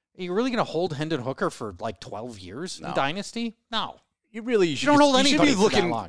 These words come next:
Speaker 2: three to four years ahead at
Speaker 1: Right.
Speaker 2: most in, in Dynasty.
Speaker 1: So, you know, I think there's gonna be a temptation to ding him in Dynasty because Hendon Hooker's twenty-five years old. But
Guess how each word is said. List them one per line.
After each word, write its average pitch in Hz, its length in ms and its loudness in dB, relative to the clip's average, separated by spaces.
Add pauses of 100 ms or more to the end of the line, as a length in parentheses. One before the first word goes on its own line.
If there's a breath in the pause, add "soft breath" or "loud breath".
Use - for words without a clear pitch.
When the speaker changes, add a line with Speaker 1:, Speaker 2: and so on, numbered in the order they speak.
Speaker 2:
three 175 480 -2
to 135 160 -2
four 147 260 2
years 113 320 0
ahead 101 240 0
at 202 60 -4
Speaker 1:
Right. 175 160 4
Speaker 2:
most 85 240 -6
in, 98 120 -12
in 95 120 -12
Dynasty. 82 360 -8
Speaker 1:
So, 247 460 4 (140)
you 247 80 -2
know, 233 60 2
I 240 60 4
think 277 220 0
there's 302 160 2
gonna 254 120 0
be 233 60 2
a - 40 0
temptation 202 640 -2
to 151 120 0 (440)
ding 165 260 0
him 220 160 -2
in 185 160 -2
Dynasty 160 680 -4
because 131 360 -8
Hendon 151 240 -4
Hooker's 151 420 -4
twenty-five 135 480 -4
years 147 160 -6
old. 190 300 0
But 160 200 -2